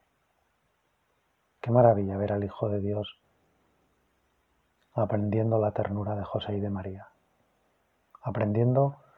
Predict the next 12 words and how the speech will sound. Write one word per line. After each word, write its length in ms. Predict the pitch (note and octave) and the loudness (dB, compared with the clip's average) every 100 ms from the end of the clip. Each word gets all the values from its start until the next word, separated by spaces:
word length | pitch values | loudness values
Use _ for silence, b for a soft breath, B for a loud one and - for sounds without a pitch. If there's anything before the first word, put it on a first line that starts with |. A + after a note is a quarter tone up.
| b b - | b b 2
de 120 | A#2+ | 6
la 100 | G#2 | 6
verdad 260 | G2 A2+ C#3 | 6 8 8
de 60 | |
lo 120 | B2 | 6
que 100 | G#2 | 2
somos 280 | G2+ C3 C3 | -4 -2 -2
los 200 | A#2+ - | -4 -4
hombres, 400 | C3 B2+ A2 G#2+ - - _ | -4 -4 -6 -14 -20 -20 _
que 80 | - | -8
no 160 | G#2+ A2+ | -4 -2
tenemos, 520 | B2 A#2+ A2 G#2+ - | 0 0 0 -4 -8